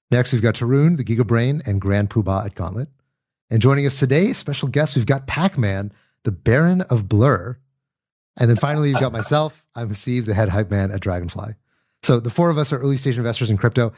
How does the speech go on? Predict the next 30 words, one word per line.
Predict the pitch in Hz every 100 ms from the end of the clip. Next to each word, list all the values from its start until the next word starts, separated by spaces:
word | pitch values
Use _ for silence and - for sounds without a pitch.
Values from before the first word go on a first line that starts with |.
| -
but | -
I | 123
want | 151
to | 156
caveat | 139 135 131
that | 110
nothing | 107 131 143
we | 123
say | - 117
here | 107 110
is | 95
investment | 95 110 - 123
advice, | 107 110 - - _ _
legal | 107 110 117
advice, | 101 107 104
or | - 123
even | 107 95
life | 82 113 131
advice. | 113 120 120 - _ _
Please | - 120
see | 113
chopping | 120 101 104
block | 101 98
dot | 95
X | - -
Y | 87
Z | 92 87
for | -
more | 85
information. | 87 - 92 90 113